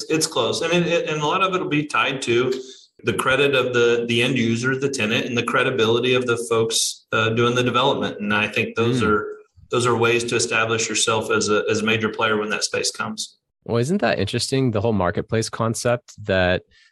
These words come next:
Speaker 2: you know, places like, uh, just as a simple everyday example, places like OfferUp,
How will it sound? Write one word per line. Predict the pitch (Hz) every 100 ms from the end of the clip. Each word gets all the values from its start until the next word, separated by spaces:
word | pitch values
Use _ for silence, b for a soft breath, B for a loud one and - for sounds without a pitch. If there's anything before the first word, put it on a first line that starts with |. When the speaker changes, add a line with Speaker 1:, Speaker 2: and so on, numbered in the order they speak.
| _
Speaker 2:
you | 98
know, | 95
places | - 98 - 101 -
like, | 98 92 92 85 -
uh, | 82 85 82 92 -
just | 143 -
as |
a | 107
simple | - 104 98 87
everyday | 95 90
example, | 85 - 107 104 90 - B B B
places | - 123 123
like | 117 101 -
OfferUp, | 113 - 82